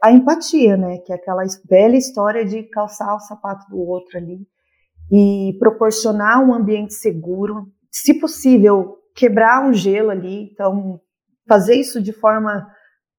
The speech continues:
sempre que possível, né, de forma leve, né, sem que fique aquele clima de tensão, "Olha, estamos aqui pra te dar um feedback construtivo.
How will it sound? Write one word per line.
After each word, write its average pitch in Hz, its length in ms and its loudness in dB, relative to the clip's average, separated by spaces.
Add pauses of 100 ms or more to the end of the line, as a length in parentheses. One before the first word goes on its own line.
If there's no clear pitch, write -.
(100)
sempre 240 320 2
que 247 60 -4
possível, 220 400 -2
né, 196 100 2
de 190 120 -10
forma 214 300 0
leve, 196 560 0
né, 185 340 -8
sem 254 300 4
que 262 140 -6
fique 254 240 -12
aquele 233 240 -6
clima 226 300 -4
de 190 180 -6
tensão, 220 520 0
"Olha, 196 160 0
estamos 220 500 2
aqui 220 260 -12
pra 226 160 -8
te 202 140 -12
dar 214 100 -2
um 214 100 -8
feedback 196 400 -8
construtivo. 185 880 -6